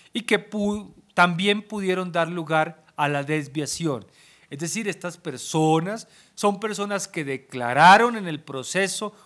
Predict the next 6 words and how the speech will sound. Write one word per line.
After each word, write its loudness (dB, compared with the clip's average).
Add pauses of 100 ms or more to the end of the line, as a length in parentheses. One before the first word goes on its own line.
(100)
por 4 (160)
el -2
homicidio -4
de -6
Jaime -6
Garzón -6